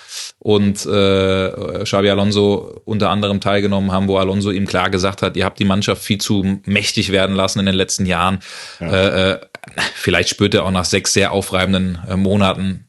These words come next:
Speaker 1: das war ja schon um die Club-W M herum schon ein Riesenthema, als sie gegen Dortmund
Speaker 2: Ja, ja.
Speaker 1: gespielt haben,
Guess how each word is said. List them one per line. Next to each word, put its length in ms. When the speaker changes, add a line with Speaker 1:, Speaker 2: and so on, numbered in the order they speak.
Speaker 1:
das 140
war 80
ja 80
schon 160
um 100
die 80
Club-W 360
M 140
herum 220
schon 220
ein 40
Riesenthema, 560
als 180
sie 80
gegen 140
Dortmund 340
Speaker 2:
Ja, 40
ja. 120
Speaker 1:
gespielt 180
haben, 200